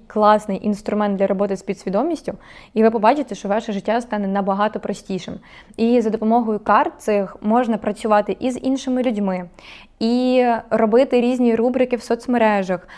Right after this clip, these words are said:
Дуже люд-, люди люблять, коли виставляються карти, вони вибирають цифру,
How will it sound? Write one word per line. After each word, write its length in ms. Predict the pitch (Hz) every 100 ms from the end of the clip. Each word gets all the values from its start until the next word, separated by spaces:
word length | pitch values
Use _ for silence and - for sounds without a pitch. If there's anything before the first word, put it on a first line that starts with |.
| - -
Дуже 380 | 202 269 247 226
люд-, 380 | 233 - -
люди 480 | 214 233 220 214 202
люблять, 440 | 208 262 330 254 -
коли 680 | 214 214 226 226 214 202 -
виставляються 720 | 196 214 233 220 220 208 220
карти, 480 | 220 233 392 - 311
вони 220 | 233 226
вибирають 420 | 220 208 214 214
цифру, 400 | - 285 - 269